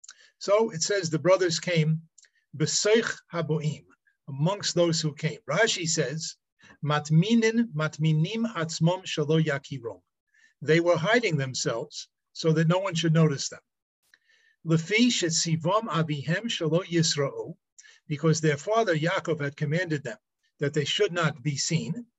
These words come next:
they shouldn't be recognized when they go into Mitzrayim. "Shalei tishleit behen ayin ra'ah," in order that the ayin ra'ah, in order that an evil eye,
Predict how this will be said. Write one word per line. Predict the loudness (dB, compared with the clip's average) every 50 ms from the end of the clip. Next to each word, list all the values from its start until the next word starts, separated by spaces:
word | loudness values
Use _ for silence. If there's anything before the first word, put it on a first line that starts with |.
| _ _ _ _ -20
they | -16
shouldn't | -14 -12 -10 -8 -4 -2 0
be | 2 2 2
recognized | 4 2 2 2 0 -2 -8 -6 -6 -6 -6 -8 -10 -12 -14 -14 -14 -18 _ _ _ _ _ _ _ _ -8
when | -6 -4 -4
they | -2 0
go | 2 2 2 4
into | 2 2 2
Mitzrayim. | 0 -2 -2 -4 -4 -6 -6 -6 -6 -8 -10 -12 -16 -20 _ _ _ -20 -20 _ -12
"Shalei | -8 -4 -2 0 0 0
tishleit | 0 -2 -2 0 2 6 8 8 8 6 4 0
behen | 0 2 4 2 2 0 -2 -2
ayin | 2 6 6 8 8 8
ra'ah," | 6 4 0 -2 -6 -10 -12 -12 -14 _ _ _ _ -20 _ _ _ _ _ -12
in | -10 -8
order | -2 4 4 6 6 6
that | 6 6 4 4
the | 2
ayin | 0 0 0 0 0 0 0 2
ra'ah, | 4 4 4 4 2 -2 -2 -4 -6
in | -6
order | -6 -4 -2 0 2
that | 2 2 0
an | -2 -6
evil | -8 -10 -6 -2 0 2 2 2
eye, | 2 0 0 0 0 -4 -10